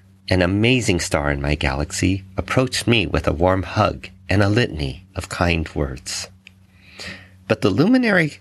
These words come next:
that was most ex-, elusive for me was Manuel Pastor, Distinguished Professor of Sociology at the University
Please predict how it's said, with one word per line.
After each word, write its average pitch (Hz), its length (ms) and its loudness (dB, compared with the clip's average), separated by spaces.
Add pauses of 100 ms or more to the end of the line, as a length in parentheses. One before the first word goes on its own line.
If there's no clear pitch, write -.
(160)
that 107 160 2
was - 200 -2
most 131 460 0 (120)
ex-, - 240 -2
elusive 113 560 2
for - 160 -2
me 78 320 0 (100)
was 82 220 -2
Manuel 78 420 2
Pastor, 71 680 -2 (400)
Distinguished 123 640 0
Professor 98 580 0
of - 140 0
Sociology 78 800 2
at 71 100 -4
the - 80 -4
University 90 800 0